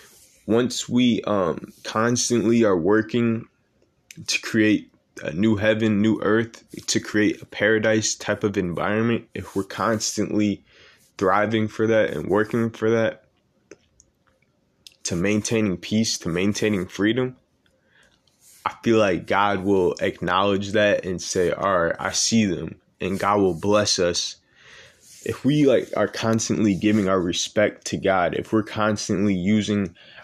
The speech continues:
our abilities for the right reason, I feel like God will, um,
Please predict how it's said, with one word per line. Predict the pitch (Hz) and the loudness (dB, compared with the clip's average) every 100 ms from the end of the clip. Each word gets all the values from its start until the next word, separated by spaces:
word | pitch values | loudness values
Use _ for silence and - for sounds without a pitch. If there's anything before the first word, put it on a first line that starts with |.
| - | -2
our | 101 95 | 2 2
abilities | 80 104 107 104 104 101 | 0 2 4 4 2 0
for | - 85 | -2 -2
the | 85 | 2
right | 98 90 - | 2 2 -2
reason, | 101 104 82 78 | -2 -2 -2 -6
I | 87 | -6
feel | - 107 | 0 2
like | 101 85 - _ _ _ - | 2 0 -4 _ _ _ -8
God | - 95 98 87 | 0 2 0 0
will, | 90 87 76 - | 2 2 -2 -4
um, | 87 80 78 - - | -4 -4 -6 -12 -14